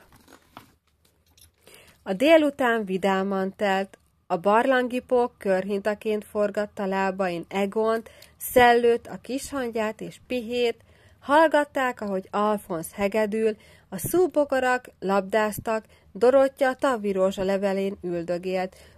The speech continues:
Ugri, a szöcskelány ez alatt csúszdát hajlított a nád leveléből. „Ez nagyon jó, csússzunk le mi is”, kiáltott Gömbi Vendelnek. Csiga Csaba és Döme a krumplibogár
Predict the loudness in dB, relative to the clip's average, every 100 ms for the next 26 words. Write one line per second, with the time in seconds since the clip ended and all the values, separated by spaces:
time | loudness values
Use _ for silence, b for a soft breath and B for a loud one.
0 | _ 0 0 0 0 -2 -6 -10 -2 -2
1 | -2 -2 0 0 -4 -4 -2 0 -2 -2
2 | -2 -2 0 0 -2 -2 -2 -4 -4 -6
3 | -6 -6 -6 -4 -6 0 2 2 2 2
4 | 0 2 0 0 b b b b b b
5 | 2 4 4 4 4 4 4 4 2 0
6 | -4 -6 6 8 8 4 0 2 2 2
7 | 2 0 0 0 -2 -6 -20 _ 0 2
8 | 2 0 -2 -4 _ -12 -2 -2 -2 -6
9 | -8 -8 -6 -6 -4 -4 -2 -2 -2 -2
10 | -4 -8 _ -20 _ _ _ _ B B
11 | B B B B 0 4 4 2 0 0
12 | 0 0 0 0 0 -2 -4 -6 -6 -6
13 | -6 -6 -4 -4 -2